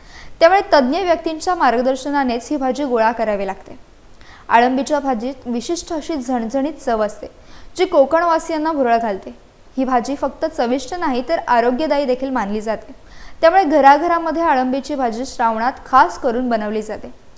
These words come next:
काही ठिकाणी श्रावणभर ही भाजी तुरळक प्रमाणात मिळते, पण मुख्य हंगाम फक्त काहीच दिवसांचा असल्यानं तिची बाजारात मागणी देखील तितकीच अधिक असते.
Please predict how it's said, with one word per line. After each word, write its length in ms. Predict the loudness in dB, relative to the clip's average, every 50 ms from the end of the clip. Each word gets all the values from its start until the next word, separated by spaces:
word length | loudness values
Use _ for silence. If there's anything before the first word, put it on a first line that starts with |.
| -20 -20 -20 -20 -14 0 4
काही 200 | 4 6 6 4
ठिकाणी 340 | 2 0 2 2 2 2 0
श्रावणभर 600 | 0 4 4 4 6 4 2 0 0 -2 -2 -2
ही 120 | -2 0 2
भाजी 300 | 4 4 4 2 0 -4
तुरळक 340 | -2 0 2 2 2 0
प्रमाणात 400 | 0 -2 -2 0 0 0 0 -2
मिळते, 440 | -4 -4 -4 -4 -2 -4 -4 -6 -8 -14 -18 -18 -18 -8 -4 -2
पण 100 | -2 0
मुख्य 400 | 0 -2 -4 -4 -4 -4 -2 -2
हंगाम 360 | -2 0 0 0 0 0 0
फक्त 320 | 0 -4 -4 -4 -6 -8 -6 0 2
काहीच 360 | 4 4 4 2 -2 -4 -4
दिवसांचा 500 | -4 -4 -4 -2 -2 -2 -2 -2 -2 -2
असल्यानं 480 | -4 -4 -4 -4 -4 -2 -2 -4 -4
तिची 280 | -6 -6 -8 -6 -6 -4
बाजारात 580 | 0 0 2 2 2 2 2 2 0 0 -2 -4
मागणी 340 | -4 -2 -2 -2 -4 -4
देखील 360 | -4 -6 -6 -6 -8 -8 -6 -8
तितकीच 360 | -10 -8 -6 -8 -8 -6 -4
अधिक 300 | -4 -2 -2 -4 -4 -6
असते. 260 | -8 -8 -12 -16